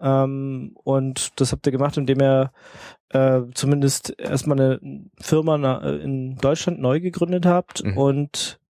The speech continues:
Speaker 1: quasi den Code von OwnCloud, der halt öffentlich zugänglich ist,
Speaker 2: Mhm.
Speaker 1: weil es gibt ja Teile, die sind proprietär, gell?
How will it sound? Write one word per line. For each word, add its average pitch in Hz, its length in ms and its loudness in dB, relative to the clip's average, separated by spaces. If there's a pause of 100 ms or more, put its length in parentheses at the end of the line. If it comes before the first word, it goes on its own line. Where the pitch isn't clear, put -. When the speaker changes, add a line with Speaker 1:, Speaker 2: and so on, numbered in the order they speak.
(280)
Speaker 1:
quasi 135 480 0
den 135 360 2
Code 143 480 0 (500)
von 131 340 -2
OwnCloud, 147 640 0
der 131 140 4
halt 127 360 -4
öffentlich 131 280 -4
zugänglich 160 400 -2
ist, - 260 -2 (280)
Speaker 2:
Mhm. 98 360 -2
Speaker 1:
weil 117 120 -6
es - 80 -8
gibt - 200 -4
ja 139 100 4
Teile, 135 340 0
die 135 100 -2
sind 131 220 -2
proprietär, 139 580 0
gell? 165 180 2